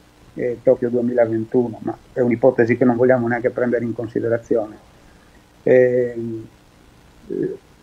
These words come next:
quello che, mm, diciamo, in sto momento mi dispiace è, è Manuel Lombardo, perché avevo la convinzione, anche se l'ho detto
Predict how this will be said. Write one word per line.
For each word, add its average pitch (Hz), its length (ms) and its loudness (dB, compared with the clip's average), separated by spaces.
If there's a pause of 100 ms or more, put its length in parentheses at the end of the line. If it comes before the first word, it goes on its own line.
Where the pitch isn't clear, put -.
(240)
quello 175 240 6
che, 170 120 4
mm, 139 500 -8
diciamo, 156 460 -4
in 147 100 -4
sto 165 120 -4
momento 165 280 0
mi 165 200 -4
dispiace 151 1300 -4
è, 127 560 -4 (1160)
è - 160 -16
Manuel 156 500 6
Lombardo, 135 560 2
perché 135 480 -6 (520)
avevo 165 340 2
la 151 100 2
convinzione, 151 840 0
anche 147 200 -2
se - 140 -12
l'ho 131 80 -6
detto 135 580 -4